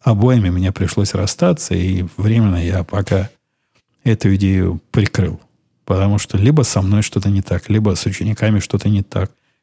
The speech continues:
либо в мире что-то поменялось, но, но если вам не надо, то зачем вы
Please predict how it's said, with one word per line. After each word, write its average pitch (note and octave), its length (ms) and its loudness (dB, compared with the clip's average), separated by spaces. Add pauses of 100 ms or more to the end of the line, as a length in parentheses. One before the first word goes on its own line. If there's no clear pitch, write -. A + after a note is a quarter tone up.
(160)
либо A#2+ 200 4
в G2+ 120 0
мире G#2 280 4
что-то F#2 320 -2
поменялось, F#2+ 720 0
но, F#2 300 -2 (920)
но G#2+ 200 -6
если B2 400 2
вам G#2+ 240 4
не G#2 100 4
надо, B2+ 300 4
то F2+ 460 -2
зачем G2+ 720 0
вы F#2+ 400 -2